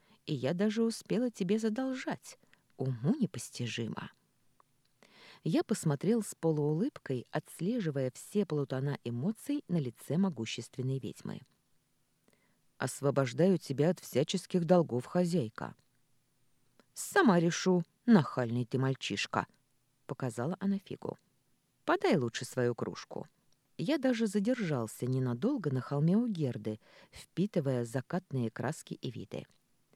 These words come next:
Впереди ждет большая работа и целая ночь с разъездами. Столько всего нужно сделать, что не знаю, с чего начинать. Решил собрать полный комплект вооружения.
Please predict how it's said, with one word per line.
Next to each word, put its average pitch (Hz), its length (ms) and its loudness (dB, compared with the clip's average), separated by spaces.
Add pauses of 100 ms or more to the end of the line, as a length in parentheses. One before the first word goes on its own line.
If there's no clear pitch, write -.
(160)
Впереди 123 600 -2
ждет 156 300 -2
большая 131 460 -2
работа 123 520 -6 (340)
и 285 120 -2
целая 233 520 0
ночь 131 380 0
с - 160 -12
разъездами. 123 800 -8 (460)
Столько 147 460 -2
всего 131 340 -2
нужно 135 380 0
сделать, 170 600 -4 (240)
что - 220 -2
не 196 140 6
знаю, 131 320 -2
с - 100 -12
чего 123 300 -8
начинать. 110 640 -10 (1080)
Решил 285 360 2
собрать 202 460 2
полный 160 320 4
комплект 135 480 -2
вооружения. 156 800 -4